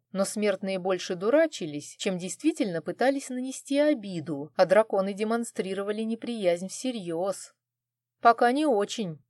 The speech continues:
честно отозвалась Канти, так же легко переключаясь на новую тему. «Я прежде не встречала таких чар. Думаю, вот, может, Эслада что-то подскажет. Все же тут в основе лед».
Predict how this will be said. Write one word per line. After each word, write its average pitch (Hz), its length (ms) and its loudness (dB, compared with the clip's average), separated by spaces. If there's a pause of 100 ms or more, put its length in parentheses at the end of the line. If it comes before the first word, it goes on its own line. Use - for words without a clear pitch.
(140)
честно 185 420 0
отозвалась 175 680 2
Канти, 214 720 -4
так 185 200 6
же 180 140 0
легко 196 320 -2
переключаясь 240 720 -2
на 226 160 -4
новую 247 380 -4
тему. 151 640 -8 (400)
«Я 196 220 6
прежде 208 360 0
не 233 120 -2
встречала 311 580 0
таких 202 400 -6
чар. 156 460 -4 (140)
Думаю, 196 320 2
вот, 202 160 0
может, 190 320 -2
Эслада 196 440 2
что-то 254 300 0
подскажет. 165 760 -2 (180)
Все 247 200 4
же 233 120 2
тут 240 180 -2
в 233 60 6
основе 262 480 2
лед». 214 480 0